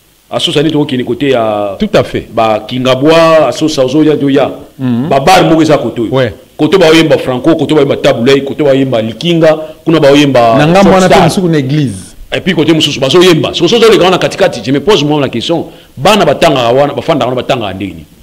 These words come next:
Speaker 1: Tu as raison. Mais toi, le bâti que yango nde ezali ko distraire
Speaker 2: Non,
Speaker 1: révolution.
Speaker 2: non, ça fait partie. Ça fait partie.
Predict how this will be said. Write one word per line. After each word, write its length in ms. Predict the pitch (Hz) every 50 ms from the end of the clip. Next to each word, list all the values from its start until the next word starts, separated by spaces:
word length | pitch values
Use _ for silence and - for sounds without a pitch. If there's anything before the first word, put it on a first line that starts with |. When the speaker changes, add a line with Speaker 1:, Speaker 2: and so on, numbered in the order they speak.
| - -
Speaker 1:
Tu 80 | -
as 60 | 302
raison. 320 | 330 330 277 269 320 208 104 - - _ _ _ - - - _ _ _ _ _ _ _ _ -
Mais 140 | 196 220
toi, 160 | - - 302 311
le 100 | 262 190
bâti 320 | 180 165 160 190 220 214
que 80 | 220 160
yango 380 | 156 156 156 156 165 190 214 214
nde 340 | 208 208 208 220 226 226 220
ezali 240 | 156 135 139 151 175
ko 140 | - 156 131
distraire 380 | 113 117 104 - 165 165 151
Speaker 2:
Non, 40 | -
Speaker 1:
révolution. 440 | 123 127 143 165 - 180 180 190 214
Speaker 2:
non, 60 | 226
ça 120 | 220 - -
fait 180 | 339 330 -
partie. 460 | 233 240 226 - - - 269 190 123 - - - - - _ _ _ _ _ _ _ _ _
Ça 160 | - - 226
fait 120 | - 339 349
partie. 480 | 339 269 240 - - - 208 - -